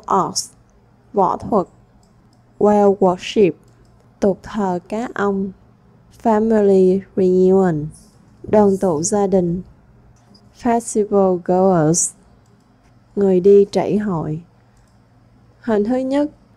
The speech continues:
đoàn tụ gia đình, ta có family reunion. Hình thứ hai, một đám cưới, ta có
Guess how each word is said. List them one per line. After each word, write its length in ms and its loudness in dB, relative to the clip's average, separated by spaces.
đoàn 320 -2
tụ 260 -2
gia 240 -2
đình, 340 -2
ta 240 -4
có 360 -6
family 800 2
reunion. 680 2
Hình 240 0
thứ 180 0
hai, 520 0
một 320 -4
đám 220 -2
cưới, 440 0
ta 260 -4
có 400 -4